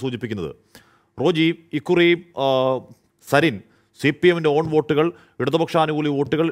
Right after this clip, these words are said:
ഇടതുപക്ഷ, ആ, മതേതര വോട്ടുകളൊക്കെ സ്വന്തമാക്കാൻ സരിന് കഴിഞ്ഞാൽ, ഈ പറയുന്ന, ആ, പിരായിരിയിലും കണ്ണാടിയിലും മാത്തൂരും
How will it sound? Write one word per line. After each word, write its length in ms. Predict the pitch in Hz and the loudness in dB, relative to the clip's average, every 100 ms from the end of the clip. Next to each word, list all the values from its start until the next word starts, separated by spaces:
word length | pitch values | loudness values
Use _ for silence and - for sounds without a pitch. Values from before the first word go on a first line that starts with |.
| 131 | -4
ഇടതുപക്ഷ, 380 | 139 151 - 156 151 - _ _ - | -4 -4 0 2 2 0 _ _ -2
ആ, 20 | 123 127 127 117 120 | 2 2 2 -2 -4
മതേതര 340 | 131 151 151 143 | 0 2 2 0
വോട്ടുകളൊക്കെ 600 | 143 160 143 143 - 170 101 - _ _ _ _ _ - | 0 -2 0 -2 2 2 2 -8 _ _ _ _ _ -8
സ്വന്തമാക്കാൻ 480 | 143 175 170 170 160 - | -2 0 0 0 -2 0
സരിന് 260 | 147 170 147 | 0 2 0
കഴിഞ്ഞാൽ, 300 | 147 139 95 127 | 0 -2 -4 -4
ഈ 20 | 143 | -4
പറയുന്ന, 260 | 139 139 139 - 127 | -2 0 -2 -2 -4
ആ, 20 | 123 - | -4 -6
പിരായിരിയിലും 560 | 131 139 151 151 151 170 170 | 0 4 4 2 0 -2 -6
കണ്ണാടിയിലും 480 | 123 135 151 151 147 131 | -6 2 2 2 -2 -2
മാത്തൂരും 400 | 131 - 151 160 | -4 -2 -4 -4